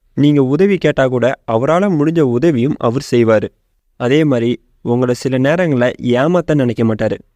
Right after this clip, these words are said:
ஒரு சில விஷயங்களுக்கு வேணா அவரே உங்களை ஏமாத்தி இருக்கலாம். ஆனா, எப்பயுமே உங்களை ஏமாத்தணும்னு நினைக்க மாட்டாரு. முடிஞ்ச அளவுக்கு உண்மைகளை சொல்லுவாரு. அடுத்தது நாலாவது விஷயம்,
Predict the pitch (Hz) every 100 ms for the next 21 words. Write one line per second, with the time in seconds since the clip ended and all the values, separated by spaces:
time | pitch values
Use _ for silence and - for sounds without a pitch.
0 | _ _ _ - 117 151 - - 156 151
1 | - 185 196 180 156 143 135 156 - 123
2 | 131 135 123 120 117 113 123 113 117 -
3 | 110 104 _ _ _ _ - 117 120 127
4 | - 117 113 151 160 196 190 151 143 131
5 | 120 135 160 - 143 117 117 - - 120
6 | 120 123 113 104 - - _ _ _ _
7 | _ - 151 196 175 165 156 131 143 -
8 | _ - 131 196 202 143 120 - - 120
9 | 117 110 98 - _ _ _ _ _ _
10 | 120 123 - 131 120 135 165 139 117 -
11 | 113